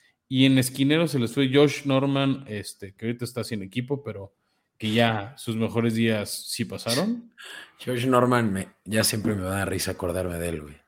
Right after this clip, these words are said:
Speaker 1: Es que puedes ver cómo Henry la avienta y vuela por el espacio.
Speaker 2: Exacto, ¿viste, viste el meme de las fotos de la nasa y que sale Josh Norman así?
Speaker 1: Pues es que sigue dando vueltas después de cómo la aventó el tractorcito.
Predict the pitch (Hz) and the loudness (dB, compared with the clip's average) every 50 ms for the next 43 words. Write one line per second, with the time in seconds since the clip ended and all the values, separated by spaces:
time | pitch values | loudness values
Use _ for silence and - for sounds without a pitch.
0 | _ _ _ _ _ _ _ _ - 127 - - 120 - 127 123 120 110 113 117 | _ _ _ _ _ _ _ _ -10 -8 -8 -6 -4 0 2 2 2 2 2 0
1 | 113 - 123 113 110 98 - 120 113 110 110 110 101 98 98 104 107 104 - 110 | 0 0 -2 -2 -2 -2 -4 -4 -4 -4 -2 -4 -4 -2 -2 -4 -4 -4 -4 -6
2 | 107 98 104 104 101 98 92 - 107 92 90 90 92 - - - 95 - - 104 | -6 -4 -4 -4 -6 -6 -8 -8 -10 -10 -10 -10 -12 -14 -12 -12 -12 -12 -12 -16
3 | - - _ _ _ _ _ _ _ _ - 135 139 127 - 156 139 139 - 120 | -18 -20 _ _ _ _ _ _ _ _ 4 4 6 6 6 6 4 4 4 4
4 | 113 117 120 117 - 131 123 120 117 113 110 107 98 - 95 110 107 - - 117 | 6 6 4 4 4 4 6 8 8 8 6 6 4 0 -2 -2 -2 0 0 2
5 | 110 107 104 104 107 110 107 101 98 92 92 92 92 90 90 - - 110 90 - | 2 2 2 4 4 2 2 2 2 0 0 0 0 -2 -2 -2 -2 -4 -2 -2
6 | 104 95 98 92 92 92 95 98 90 - 104 92 - 95 - - 95 90 92 92 | -2 0 0 0 -2 -2 -2 -2 -2 -2 -2 -4 -4 -4 -4 -2 -2 -2 -4 -4
7 | 92 90 92 90 87 87 90 90 87 90 92 87 82 80 - - - - _ _ | -4 -4 -6 -8 -8 -8 -8 -8 -8 -8 -8 -8 -10 -12 -14 -18 -20 -20 _ _
8 | _ _ - - - - - _ _ _ _ - 156 147 127 175 165 - 170 175 | _ _ -20 -20 -20 -20 -20 _ _ _ _ -2 -2 0 2 4 2 4 4 4
9 | 160 151 143 147 147 139 135 123 131 135 135 143 123 110 107 104 - - 131 123 | 4 6 6 6 4 4 2 2 2 0 0 0 -2 -2 -4 -6 -4 -4 -2 -2
10 | 123 127 127 127 123 117 107 101 101 101 98 95 - 117 117 117 117 110 104 104 | -2 -2 -2 -2 0 0 -2 -2 -4 -6 -8 -6 -2 0 2 2 2 2 0 -2
11 | 104 - - 107 101 - 107 98 - 117 104 95 113 120 113 113 104 - | -6 -8 -10 -10 -8 -6 -8 -6 -4 -6 -6 -4 -4 -6 -6 -6 -8 -10